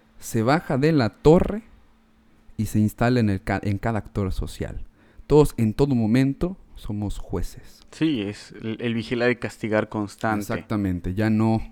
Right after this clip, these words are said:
Speaker 1: desde ese, el gran hermano orwelliano, sino
Speaker 2: Sino
Speaker 1: en
Speaker 2: entre
Speaker 1: cada todo, ¿no?
Speaker 2: todos
Speaker 1: Pero
Speaker 2: tener este poder, ¿no?
Speaker 1: Sí, exactamente. Eh, espérate, quisiera acotar,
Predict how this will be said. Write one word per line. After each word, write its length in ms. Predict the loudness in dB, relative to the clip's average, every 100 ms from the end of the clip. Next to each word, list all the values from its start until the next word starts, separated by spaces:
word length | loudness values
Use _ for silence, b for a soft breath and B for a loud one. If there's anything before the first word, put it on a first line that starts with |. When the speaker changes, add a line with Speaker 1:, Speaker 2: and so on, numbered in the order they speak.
| -14
Speaker 1:
desde 640 | -14 -8 -8 -8 -10 -10 -10
ese, 260 | -8 -6
el 120 | -4
gran 240 | -2 0 0
hermano 600 | 2 2 2 2 0 -4 -10
orwelliano, 720 | -10 -6 -4 -4 -4 -4 -6 B B B B -20
sino 580 | -14 -4 0 2 0 -2 -8 -20 -20 _ _ _ _ _ _ _ _ _ _ _ _ _ _ -8
Speaker 2:
Sino 180 | -2
Speaker 1:
en 40 | 0
Speaker 2:
entre 140 | 0
Speaker 1:
cada 140 | 0 2
todo, 260 | 4 6
¿no? 220 | 6 2
Speaker 2:
todos 140 | 0 -8 0
Speaker 1:
Pero 180 | 2 4
Speaker 2:
tener 200 | 0 -4
este 220 | -6 -10
poder, 480 | -10 -6 -4 -4 -8
¿no? 180 | -12 -8
Speaker 1:
Sí, 160 | 2 4
exactamente. 720 | 4 0 2 2 0 -2 -10 _ _ -8
Eh, 480 | -4 -2 -2 -2 -6 _ _
espérate, 420 | -2 -2 -2 -6
quisiera 280 | -8 -4 -4
acotar, 520 | -4 -6 -4 -6 -8